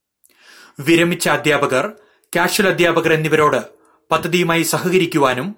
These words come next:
മന്ത്രി അഭ്യർത്ഥിച്ചു. ഓസ്ട്രേലിയൻ കൽക്കരി ഇറക്കുമതിക്ക് ചൈനീസ് സർക്കാർ നിയന്ത്രണം ഏർപ്പെടുത്തിയതായി സൂചന. ഇതു സംബന്ധിച്ച് ഓസ്ട്രേലിയൻ വ്യവസായ വകുപ്പ് അന്വേഷണം ആരംഭിച്ചു.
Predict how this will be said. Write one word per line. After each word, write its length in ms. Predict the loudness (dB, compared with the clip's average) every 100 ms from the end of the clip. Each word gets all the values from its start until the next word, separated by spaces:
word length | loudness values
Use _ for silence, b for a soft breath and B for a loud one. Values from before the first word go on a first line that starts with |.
| _
മന്ത്രി 380 | -6 -2 -4 -4 -10
അഭ്യർത്ഥിച്ചു. 560 | -6 -6 -4 -4 -4 -6 _ _ _ _ _ _ _ _ _ _ _ _ _ _ _ _ _ b b b b b b b 0
ഓസ്ട്രേലിയൻ 580 | 2 2 2 4 4 2 0
കൽക്കരി 360 | -2 0 2
ഇറക്കുമതിക്ക് 840 | 4 2 0 -4 -4 -2 -2 -2 -6 -4
ചൈനീസ് 420 | 2 4 4 2
സർക്കാർ 380 | -2 0 0 0
നിയന്ത്രണം 540 | -2 0 0 -2 0
ഏർപ്പെടുത്തിയതായി 640 | -2 -2 -4 -2 0 0
സൂചന. 460 | 0 -4 -4 -4 -4 -8 _ _ _ _ b b b b
ഇതു 120 | -4
സംബന്ധിച്ച് 640 | 0 -2 -2 -4 -4 -2 -2 -4 -2
ഓസ്ട്രേലിയൻ 480 | 0 0 2 0 2
വ്യവസായ 440 | 0 0 0 0
വകുപ്പ് 480 | 0 -2 -2 -2 -4 -6
അന്വേഷണം 460 | -6 -4 -4 -4 -2
ആരംഭിച്ചു. 440 | -4 -4 -4 -6